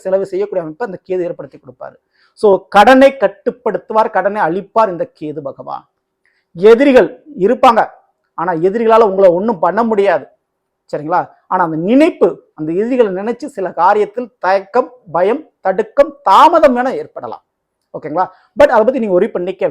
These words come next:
வேண்டாம். ஏன்னா கடவுள் ஒருத்தர் இருக்கிறார் உங்க கூட, கவலைப்படாம நீங்க இருக்கலாம். So, இதுக்கடுத்து நோய் சம்பந்தமான பிரச்சனை பெருசா மாறாது. ஓகேங்களா? So, அதை கட்டுப்படுத்தி சின்ன சின்ன சித்தா மருத்துவங்கள்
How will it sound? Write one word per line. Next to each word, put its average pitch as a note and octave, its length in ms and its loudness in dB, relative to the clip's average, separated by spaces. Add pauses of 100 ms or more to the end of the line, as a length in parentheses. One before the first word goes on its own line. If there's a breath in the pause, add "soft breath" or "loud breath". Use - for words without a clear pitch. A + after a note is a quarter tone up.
வேண்டாம். C#3+ 340 -6 (220)
ஏன்னா F3+ 240 -4
கடவுள் G#3+ 300 2
ஒருத்தர் E3 220 -8
இருக்கிறார் C3 340 -12 (500)
உங்க D#3 240 -4
கூட, D3 100 -6 (320)
கவலைப்படாம G3+ 500 2
நீங்க D3+ 160 -14
இருக்கலாம். - 280 -20 (340)
So, C4 100 4
இதுக்கடுத்து B3 400 6
நோய் D4+ 260 2
சம்பந்தமான A3+ 540 2 (100)
பிரச்சனை F3+ 380 -10 (680)
பெருசா B3+ 320 2 (120)
மாறாது. G3 320 4 (500)
ஓகேங்களா? D3 320 -4 (400 soft breath)
So, - 100 -2
அதை E3+ 160 2
கட்டுப்படுத்தி G#3 580 -2 (220)
சின்ன A#3+ 240 -4
சின்ன G#3+ 260 -6
சித்தா G3 300 -2
மருத்துவங்கள் F#3+ 560 -2